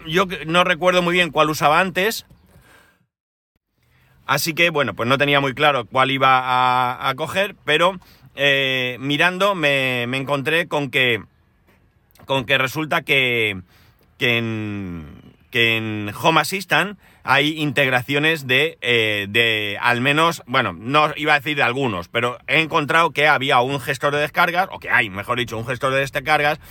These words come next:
que está integrado, eh, que tiene integración en Home Assistant, que es Qubit Torrent. Eh, bien, es uno más, no sé si es mejor o peor, funciona, así que me instalé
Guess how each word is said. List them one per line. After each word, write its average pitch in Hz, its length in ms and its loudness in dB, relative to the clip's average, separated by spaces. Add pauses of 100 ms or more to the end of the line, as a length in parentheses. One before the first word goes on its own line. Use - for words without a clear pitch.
(280)
que - 60 2
está 185 220 0
integrado, 165 640 0
eh, 120 380 -4
que 131 80 -8
tiene 165 180 -2
integración 147 500 -2
en 131 100 -6
Home 135 240 -2
Assistant, 110 500 -8 (220)
que 135 160 2
es 151 140 -2
Qubit 165 340 -2
Torrent. 90 500 -2 (340)
Eh, 113 540 2
bien, 117 460 -2
es 135 160 -4
uno 143 180 2
más, 147 300 2
no 131 160 0
sé 131 100 -2
si 123 120 -2
es 127 40 2
mejor 123 340 0
o 131 60 0
peor, 190 420 2
funciona, 175 680 -2 (240)
así 135 240 -6
que 156 100 0
me 139 80 0
instalé 120 460 -2